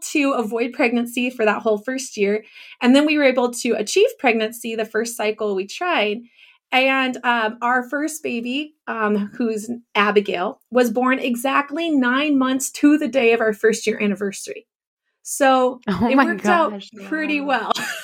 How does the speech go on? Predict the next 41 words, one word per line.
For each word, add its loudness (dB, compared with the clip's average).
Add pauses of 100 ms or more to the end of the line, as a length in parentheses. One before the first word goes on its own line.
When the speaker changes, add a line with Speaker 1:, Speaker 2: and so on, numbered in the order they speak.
(140)
Speaker 1:
well. 0
<laughs> 2 (440)
I 0 (160)
know. 0 (260)
Not, 6
completely 4
not 4
Speaker 2:
<laughs> 4
Oh, 4
Speaker 1:
really 4
knowing 2
what -4
Speaker 2:
wow. -6
Speaker 1:
I -8
was -12
doing. -10 (120)
Just 0
reading 2
a 4
book 4
and -2
doing 4
it -6
on -6
my 2
own. 0
So -4
I -6
Speaker 2:
<laughs> -4
Speaker 1:
was -10
super -6
unconfident. -6 (680)
Well, 6
when 4
we 0
were -2
twenty-eight -4
weeks -8
pregnant, 0
you -6
ladies, 0